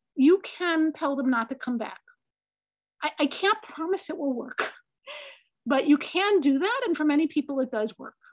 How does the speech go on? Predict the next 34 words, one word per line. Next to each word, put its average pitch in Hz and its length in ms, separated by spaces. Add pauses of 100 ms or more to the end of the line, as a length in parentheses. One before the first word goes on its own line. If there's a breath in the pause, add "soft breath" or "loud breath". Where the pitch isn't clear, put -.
Like 240 140
if 269 120
you 294 80
make 311 160
a 349 80
clear 285 300
intention, 277 500 (140)
like, 247 180 (1700)
"You're 254 160
just 311 180
not 285 180
somebody 320 320
I 294 40
wanna 294 240
see 320 360
in 320 80
my 302 120
dream 277 220
world," 440 280 (100)
like, 254 200 (160)
you 247 80
know, 240 80
you 254 180
can 254 160
do 240 160
that. - 220 (200)
There 339 140
is 427 180 (140)
another 370 320
way 330 140
to 302 80
deal 240 200
with 214 180
it. - 80